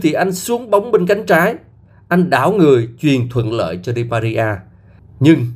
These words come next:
chỉ đáng tiếc là ngôi sao người Argentina lại bỏ lỡ cơ hội. Đến phút thứ mười tám thì Mbappé tiếp tục có một pha bóng đối diện với thủ môn Courtois và anh dứt điểm, nhưng Courtois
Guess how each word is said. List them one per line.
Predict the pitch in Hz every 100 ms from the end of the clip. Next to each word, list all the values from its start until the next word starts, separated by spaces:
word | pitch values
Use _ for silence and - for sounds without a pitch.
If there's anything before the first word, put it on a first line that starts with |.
| -
chỉ | - 104
đáng | 120 147
tiếc | 151 180 190 - _ -
là | - 120
ngôi | 123 139
sao | 135 135 131
người | 113 107
Argentina | 135 143 127 120 117 110 92 -
lại | 87 82
bỏ | - 92
lỡ | 90 98
cơ | 98
hội. | 87 78 - - - _ - - - -
Đến | 175 240
phút | 247 254
thứ | 247
mười | 254 180
tám | 165 175 226
thì | 185 139
Mbappé | 175 196 185 196
tiếp | 190 277 - -
tục | 165 175 _ _
có | 190
một | 185 120
pha | 151
bóng | 151 165 196
đối | 190 233
diện | 180 143 151 156
với | 196
thủ | 190
môn | 175 170
Courtois | 190 180 185 160 - - _ _
và | - 92 131 139
anh | 139 151
dứt | 156 190
điểm, | 113 135 185 -
nhưng | 120 113 117 92
Courtois | - 101 - 98